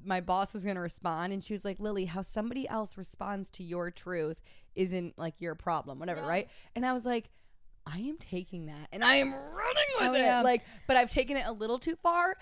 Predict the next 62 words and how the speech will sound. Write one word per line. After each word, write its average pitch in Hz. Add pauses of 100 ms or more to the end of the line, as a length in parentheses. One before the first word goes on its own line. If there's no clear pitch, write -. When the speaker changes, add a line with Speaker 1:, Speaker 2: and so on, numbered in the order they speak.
(180)
Speaker 1:
So 269
now, 220
like, 226 (280)
the 233
bartender 220
on 214
Saturday 214
or 190
Friday 196
when 190
I 180
blacked 175
out 180
until 185
five 180
A 175
M, 180
um, 196 (100)
gave 214
me 440
a, -
<laughs> 494
gave 240
me 247
a 233
drink 214
that 214
wasn't 202
good. 202 (300)
And 226
I 214
looked 202
at 240
him 240
and 208
I 180
was 170
so 170
drunk 165
and -
I 165
was 180
like, 175 (380)
"This 370
is 571 (120)
kinda -
shit, -
bro." 285
<laughs> 269
And 311
he 415
was 403
like, 320
Speaker 2:
<laughs> 370
Speaker 1:
"What?" 339
And 339
I 320
was 311
like, 311
"I'm 311
speaking 262
my 240